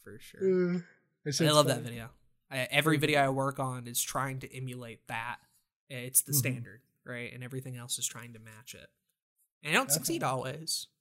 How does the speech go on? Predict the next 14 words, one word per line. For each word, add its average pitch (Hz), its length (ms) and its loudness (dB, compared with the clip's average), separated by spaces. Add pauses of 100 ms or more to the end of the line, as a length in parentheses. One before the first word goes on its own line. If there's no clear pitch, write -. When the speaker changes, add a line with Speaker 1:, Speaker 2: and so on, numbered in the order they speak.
(280)
Speaker 1:
but - 100 -6
I 196 60 2
get 175 160 0
close. - 340 -10
It's 156 120 8
my 135 120 -2
favorite 117 280 -14
video 110 200 -20
of 120 80 -20
the - 60 -20
year. - 100 -20 (1200)
Speaker 2:
It's - 100 -8
mine 165 240 -2
too. 233 160 -6